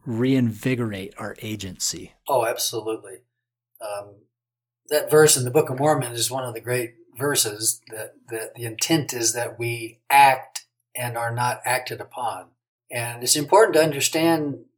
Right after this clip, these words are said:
Speaker 2: some of the challenge. Uh, I did marriage counseling as a military chaplain for twenty years. I don't recommend it.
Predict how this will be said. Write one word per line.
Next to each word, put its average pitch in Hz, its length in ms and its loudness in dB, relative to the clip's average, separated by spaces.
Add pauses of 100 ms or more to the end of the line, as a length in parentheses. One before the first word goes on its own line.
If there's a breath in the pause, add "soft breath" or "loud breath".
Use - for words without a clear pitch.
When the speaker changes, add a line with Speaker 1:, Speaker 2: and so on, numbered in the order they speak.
Speaker 2:
some 190 240 0
of 175 120 0
the 139 100 0
challenge. 160 720 2 (360)
Uh, 123 440 0
I 151 100 4
did 147 300 4
marriage 147 380 2
counseling 131 360 0
as 113 120 -2
a 113 60 -4
military 123 440 0
chaplain 113 380 -4
for - 320 -6
twenty 113 300 -12
years. 110 400 -4
I 107 80 -4
don't 117 320 -12
recommend 113 460 -10
it. 104 200 -12